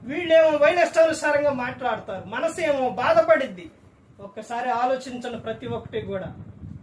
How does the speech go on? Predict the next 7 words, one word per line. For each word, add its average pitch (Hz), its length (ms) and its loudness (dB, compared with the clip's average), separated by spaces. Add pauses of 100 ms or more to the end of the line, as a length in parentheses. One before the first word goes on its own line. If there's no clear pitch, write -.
(180)
నువ్వు 214 120 -8
ప్రార్థనకు 262 560 0
వెళుతున్నానంటున్నావు, 294 1080 2 (680)
ఆ, 269 260 -6 (480)
నువ్వు 262 240 -2
వాక్యం 302 380 0
చదువుతానంటున్నావు, 311 920 2